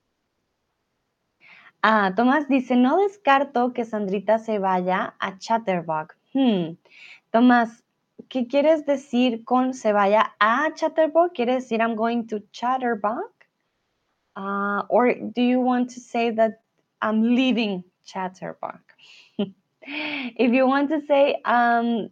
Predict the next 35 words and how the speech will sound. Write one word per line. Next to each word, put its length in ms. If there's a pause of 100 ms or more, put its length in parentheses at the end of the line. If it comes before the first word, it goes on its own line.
leaving 720 (260)
Chatterbug, 560
then 140
it 100
will 160
be 200
the. 320 (1300)
Oh 180
ja, 260
und 180
ich 80
habe 200
nicht 200
auf 140
Deutsch 480 (100)
für 140
dich, 460
äh, 260 (180)
heute 400 (120)
gesprochen, 840
aber 380
du 240
hast 240
mich 160
schon 180
verstanden, 600
bin 120
mir 140
ganz 260
sicher. 280 (320)
So, 100
es 100
hängt 220
davon 420
ab, 460